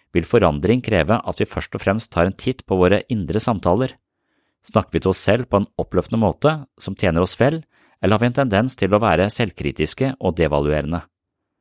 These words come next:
Selvutvikling handler i så henseende om å undersøke hvordan man tenker om seg selv, og eventuelt revurdere sine oppfattelser. Utfordringen er at, eh, våre vanligste tanker repeterer seg selv hele tiden,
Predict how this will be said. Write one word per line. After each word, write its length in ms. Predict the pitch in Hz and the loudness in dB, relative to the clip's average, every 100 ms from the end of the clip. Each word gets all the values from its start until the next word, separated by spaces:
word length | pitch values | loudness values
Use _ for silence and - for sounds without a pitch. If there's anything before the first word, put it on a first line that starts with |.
| _ _ _ _ | _ _ _ _
Selvutvikling 640 | - 117 101 92 - 135 - | -4 -2 0 0 0 0 0
handler 240 | 113 90 | -2 2
i 80 | 110 | 2
så 120 | 107 | 2
henseende 480 | 92 85 - 85 123 - | 2 0 0 2 2 0
om 140 | 92 | -2
å 60 | - | -2
undersøke 520 | 127 85 69 82 82 | -2 -2 -2 -2 -2
hvordan 220 | 104 82 87 | 0 0 0
man 60 | 107 | -2
tenker 420 | - 104 73 113 - | -4 -6 -2 -4 -2
om 140 | 82 78 | -4 -2
seg 160 | - | -2
selv, 260 | - 147 143 - - _ - | 0 -2 -2 -12 -20 _ 0
og 100 | 95 | 0
eventuelt 320 | - 98 - 80 | 2 0 0 0
revurdere 600 | 69 80 78 82 113 82 | 2 0 2 2 2 0
sine 220 | 98 85 | 0 0
oppfattelser. 560 | - 71 78 - 85 - _ _ _ _ _ _ _ - | -2 -6 -6 -4 -4 -4 _ _ _ _ _ _ _ -4
Utfordringen 600 | 92 - 101 101 117 151 - | 0 2 2 2 0 -2 0
er 280 | 92 123 131 | 0 0 -2
at, 280 | 87 - | -6 2
eh, 120 | 107 101 | 4 4
våre 200 | 107 110 | 4 4
vanligste 480 | 123 76 76 - | 2 0 -4 -6
tanker 380 | 110 113 80 113 120 - | 0 0 2 0 0 -2
repeterer 400 | 90 - - 78 | -2 -2 2 0
seg 160 | - 104 | 2 0
selv 320 | - 110 123 | 2 0 0
hele 280 | 110 107 101 | -2 0 0
tiden, 420 | - 90 147 | 0 0 0